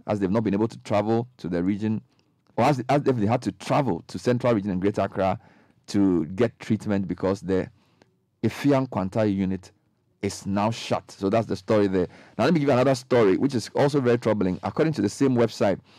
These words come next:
and this is on other websites as well, the Jan brothers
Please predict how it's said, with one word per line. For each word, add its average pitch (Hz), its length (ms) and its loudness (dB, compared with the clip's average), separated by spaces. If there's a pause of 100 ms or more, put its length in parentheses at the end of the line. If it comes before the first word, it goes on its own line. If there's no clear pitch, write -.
(120)
and 101 100 2
this 127 80 4
is 117 80 0
on 95 220 0
other 120 200 2
websites 107 460 2
as 92 140 -4
well, 104 340 2 (1000)
the 107 140 0
Jan 160 340 2
brothers 123 640 0